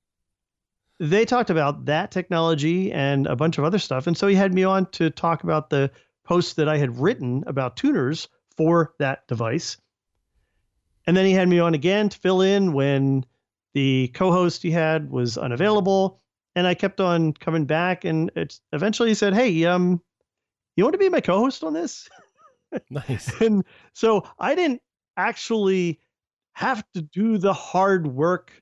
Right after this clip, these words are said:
Speaker 1: and decision-making and technical and personal investment of getting all of this started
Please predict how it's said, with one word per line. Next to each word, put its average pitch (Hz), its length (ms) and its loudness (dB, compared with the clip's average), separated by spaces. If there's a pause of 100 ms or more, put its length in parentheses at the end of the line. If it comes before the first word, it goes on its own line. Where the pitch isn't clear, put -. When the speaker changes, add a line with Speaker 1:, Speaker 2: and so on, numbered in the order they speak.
(580)
Speaker 1:
and 165 180 0
decision-making 156 1500 0 (340)
and 147 300 2
technical 160 920 0 (280)
and 139 440 0
personal 160 560 0
investment 131 1040 -2 (120)
of 131 360 0 (640)
getting 190 360 2
all 160 280 2
of 135 100 -2
this 143 220 0
started 131 800 -2